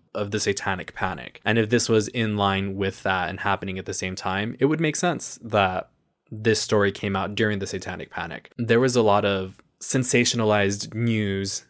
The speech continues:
that came out at this time. So I feel like this could have just been another story that they threw out there to <laughs> increase the satanic panic.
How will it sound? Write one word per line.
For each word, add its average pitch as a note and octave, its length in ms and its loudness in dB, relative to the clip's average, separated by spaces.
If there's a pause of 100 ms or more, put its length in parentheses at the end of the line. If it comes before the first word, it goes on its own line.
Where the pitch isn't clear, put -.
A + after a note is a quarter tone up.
that A2 140 0
came G#2+ 240 -2
out F#2+ 160 0
at F2+ 80 -12
this F#2+ 140 -6
time. E2+ 380 -10
So F2 360 -8
I A2 80 2
feel A#2 120 4
like G2+ 120 0
this G#2+ 140 2
could G#2+ 140 2
have G#2 80 0
just G#2 180 -4
been G#2+ 140 0
another G2+ 240 0
story A2+ 320 2
that F#2+ 240 -2
they G#2 120 4
threw A2 220 2
out G#2 160 4
there G2+ 100 0
to - 160 -2
<laughs> G2+ 80 -2
increase - 520 -6
the A#2 160 -6
satanic G2+ 520 -4
panic. G#2 460 -6